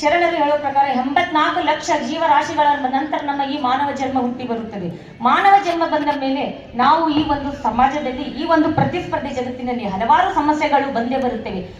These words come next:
ಅದಕ್ಕಾಗಿ ನಾವು ಈ ಸಮಸ್ಯೆಗಳನ್ನು ನಾವು ಮೆಟ್ಟಿ ನಿಲ್ಲಬೇಕು. ಚಾಣಕ್ಯ ಒಂದು ಮಾತು ಹೇಳುತ್ತಾರೆ, "ಸಮಸ್ಯೆ ನಮ್ಮನ್ನು ನಾಶ ಮಾಡುವುದಕ್ಕಿಂತ ಮುಂಚೆ ನಾವು ಸಮಸ್ಯೆಯನ್ನು ನಾಶ ಮಾಡಿರಬೇಕಂತೆ." ಈ ಒಂದು ಯೋಗದ ಮೇಲೆ ಸಾವಿರಾರು ರಿಸರ್ಚ್‌ಗಳು ಕೈಗೊಂಡಲಾಗಿದೆ.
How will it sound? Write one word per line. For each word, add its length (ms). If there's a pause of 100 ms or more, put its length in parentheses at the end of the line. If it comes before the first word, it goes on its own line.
(120)
ಅದಕ್ಕಾಗಿ 460
ನಾವು 420
ಈ 140
ಸಮಸ್ಯೆಗಳನ್ನು 580
ನಾವು 260
ಮೆಟ್ಟಿ 280
ನಿಲ್ಲಬೇಕು. 840
ಚಾಣಕ್ಯ 360
ಒಂದು 200
ಮಾತು 280
ಹೇಳುತ್ತಾರೆ, 800
"ಸಮಸ್ಯೆ 380
ನಮ್ಮನ್ನು 360
ನಾಶ 200 (140)
ಮಾಡುವುದಕ್ಕಿಂತ 640
ಮುಂಚೆ 280
ನಾವು 260
ಸಮಸ್ಯೆಯನ್ನು 500
ನಾಶ 320
ಮಾಡಿರಬೇಕಂತೆ." 720 (460)
ಈ 180
ಒಂದು 260
ಯೋಗದ 420
ಮೇಲೆ 400
ಸಾವಿರಾರು 520
ರಿಸರ್ಚ್‌ಗಳು 640
ಕೈಗೊಂಡಲಾಗಿದೆ. 800